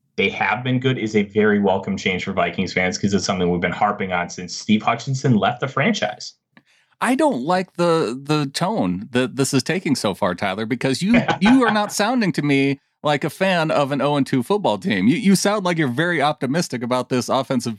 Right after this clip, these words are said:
Speaker 2: football team, but yet they've lost two games in a row.
Speaker 1: Absolutely. Well, we haven't got to the real issue on the team, and we've talked about Mike Zimmer a little bit, but the real issue on the team is the defense.
Speaker 2: Yeah.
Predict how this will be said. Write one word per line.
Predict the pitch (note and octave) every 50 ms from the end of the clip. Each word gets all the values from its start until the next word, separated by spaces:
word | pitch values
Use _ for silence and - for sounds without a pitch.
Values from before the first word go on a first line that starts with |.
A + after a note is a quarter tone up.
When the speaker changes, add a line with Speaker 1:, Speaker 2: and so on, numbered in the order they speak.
| _ -
Speaker 2:
football | F#3+ - - A#2+ G#2 G#2
team, | F#2+ G#2+ G#2 F#2+ G2 G2+ A#2 A#2+ _ _ _ _ _ -
but | E3 D3 C#3+
yet | F#3 F3+ D#3+ - _ _
they've | D#3+ F3 F3 D#3 D3
lost | D#3 E3+ E3+ E3+ - - -
two | F3 E3+
games | D3+ D#3 D3 C#3+ C3+ C3+
in | C3+
a | B2+
row. | C3+ C#3+ B2 F2 - - _ _ _ _ _ _ _ _ _ _ _ _ _ _ _ _ _ _ -
Speaker 1:
Absolutely. | D3 D#3 - - D#3 D#3 D#3 D#3 C#3+
Well, | C3+ B2+ B2+ A2+
we | A#2 B2 C3
haven't | C3 C3 C3+ B2+
got | B2+ B2 B2 -
to | - A#2+
the | A2+ A2
real | A2 A2 A2 -
issue | - G#2+ A2 - - A2+
on | G2+ G2
the | F#2+ F2+
team, | - - F#2+ F2+ F2 E2+ E2+ - _ -
and | G#2 G2 F#2 F#2 F2+ F2+ F2+ F2+
we've | A#2 A#2 A#2 G#2+
talked | - C3 B2 C3 C3
about | C3+ B2+ A#2+
Mike | A2+ G#2+ G#2 -
Zimmer | - G#2+ B2+ D3
a | C3+
little | A2 G2 F#2+ G2
bit, | G#2+ G#2 -
but | A2 G#2
the | - F2+
real | G#2 C3 C#3 B2+
issue | B2 B2+ - B2+
on | A#2+ A2
the | G#2 G2+
team | - B2 A#2+
is | A#2 A2
the | - E2+
defense. | F2 A2 C3+ C3 - D#2 D#2+ - - - -
Speaker 2:
Yeah. | - G1+ G1+